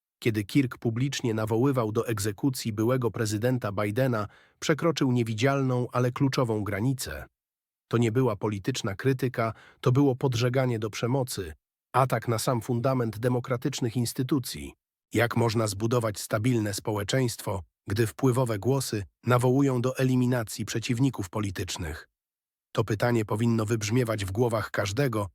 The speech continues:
kto obserwuje zachodnią scenę polityczną. Nie zatrzymywał się na tym.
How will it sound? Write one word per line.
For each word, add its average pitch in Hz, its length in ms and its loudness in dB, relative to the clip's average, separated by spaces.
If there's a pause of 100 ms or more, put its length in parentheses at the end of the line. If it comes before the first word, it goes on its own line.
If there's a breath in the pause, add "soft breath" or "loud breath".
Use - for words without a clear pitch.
(180)
kto - 200 -2
obserwuje 131 580 0
zachodnią 117 500 0
scenę 110 360 -2
polityczną. 98 720 -4 (640)
Nie 120 140 4
zatrzymywał 113 640 0
się - 140 -4
na 80 140 -4
tym. 73 300 -8